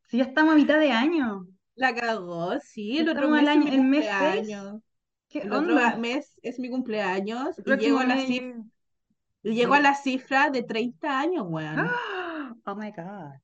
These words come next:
Speaker 2: Ya, pero nos desviamos de los
Speaker 1: Sí.
Speaker 2: embarazos, sí.
Speaker 1: Ya,
Speaker 2: Yo,
Speaker 1: eh,
Speaker 2: mira, a mí me pasó, a mí, yo también quiero contar mi historia porque lo mío fue muy, muy, como muy, <laughs> eh, <clears throat>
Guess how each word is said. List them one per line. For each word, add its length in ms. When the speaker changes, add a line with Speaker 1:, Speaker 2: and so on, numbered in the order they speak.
Speaker 2:
Ya, 320
pero 200
nos 200
desviamos 480
de 100
los 120
Speaker 1:
Sí. 80
Speaker 2:
embarazos, 680
sí. 260
Speaker 1:
Ya, 220
Speaker 2:
Yo, 260
Speaker 1:
eh, 120
Speaker 2:
mira, 380
a 40
mí 120
me 120
pasó, 260
a 80
mí, 160
yo 120
también 200
quiero 160
contar 200
mi 80
historia 220
porque 220
lo 60
mío 180
fue 120
muy, 360
muy, 180
como 200
muy, 520
<laughs> 480
eh, 380
<clears throat> 0